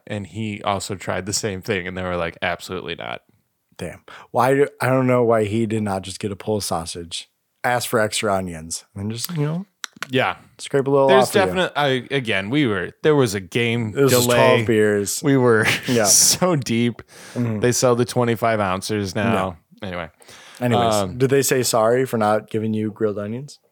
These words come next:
Speaker 1: No. Hell no.
Speaker 2: Oh.
Speaker 1: She's a woman.
Speaker 2: Women do not apologize.
Speaker 1: Women do not apologize.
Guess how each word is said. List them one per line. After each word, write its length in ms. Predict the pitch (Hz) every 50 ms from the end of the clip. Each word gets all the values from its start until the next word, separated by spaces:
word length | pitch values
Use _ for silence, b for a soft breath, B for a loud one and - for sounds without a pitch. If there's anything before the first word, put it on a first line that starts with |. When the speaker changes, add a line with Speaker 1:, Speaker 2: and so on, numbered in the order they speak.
| _ _ _ -
Speaker 1:
No. 480 | 139 170 285 320 240 - 82 - - _ _ _
Hell 180 | - 180 196
no. 340 | 170 101 85 76 76 82 - _ _ _ _ _ -
Speaker 2:
Oh. 80 | 104 98
Speaker 1:
She's 220 | - 220 196 233
a 60 | 220
woman. 380 | 233 240 214 151 101 90 82 - _ _ _ _ B B B B B B B B B B B B B B
Speaker 2:
Women 320 | 123 131 147 147 139 131 120
do 120 | 113 117
not 200 | 113 110 104 101
apologize. 420 | 101 - 98 87 90 87 87 90
Speaker 1:
Women 240 | 175 185 190 196 190
do 160 | 170 202 196
not 180 | 190 196 196 196
apologize. 760 | 180 202 196 196 185 147 107 104 95 92 90 87 - - -